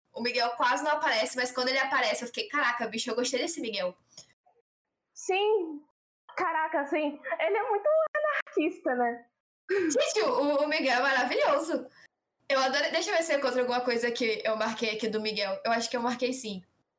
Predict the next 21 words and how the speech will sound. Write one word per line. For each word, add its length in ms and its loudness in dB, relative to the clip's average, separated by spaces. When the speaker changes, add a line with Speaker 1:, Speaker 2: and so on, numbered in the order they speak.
Speaker 1:
<laughs> 440 -2
Ah, 180 2
muito 280 0
bom. 180 2
É, 240 2
tem 180 2
uma 140 2
hora 180 2
que 120 -4
o, 180 0
o, 800 2
o 100 0
Fermin 480 0
fala, 460 0
"Ao 160 2
contrário 520 0
do 120 -2
que 120 -2
você 260 0
acredita 600 0
piamente, 720 -2